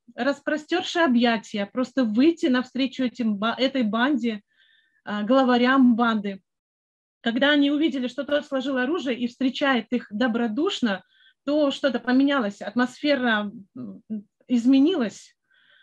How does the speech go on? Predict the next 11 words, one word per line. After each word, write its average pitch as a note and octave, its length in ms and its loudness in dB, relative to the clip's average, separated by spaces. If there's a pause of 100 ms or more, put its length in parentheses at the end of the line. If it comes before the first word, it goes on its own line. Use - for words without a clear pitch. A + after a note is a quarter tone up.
(160)
а, G3 380 -8
у B3 140 0
них, A#3+ 360 4
и B3+ 400 0 (160)
они C4+ 260 -2
тоже D4+ 460 -2
опустили B3 600 -2
оружие B3+ 640 -2
и A3+ 160 -14
также C4 360 -2
стали, A#3+ 540 0